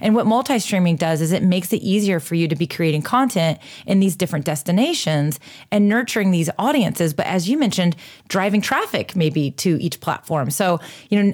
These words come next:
my YouTube channel is now growing, and it's honestly because I started multi-streaming and I was sta-, able to start creating regular content over there.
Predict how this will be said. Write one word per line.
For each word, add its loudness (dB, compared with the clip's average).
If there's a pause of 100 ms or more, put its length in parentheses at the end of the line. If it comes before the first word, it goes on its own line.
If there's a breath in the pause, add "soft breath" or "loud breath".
(120)
my 4
YouTube 2
channel 0
is 0
now 0
growing, 2
and 2
it's -2
honestly 0
because -2
I 2
started -2
multi-streaming 0
and 2
I 0
was 0
sta-, -4
able 2
to 2
start -2
creating 0
regular 0
content 0
over 0
there. 0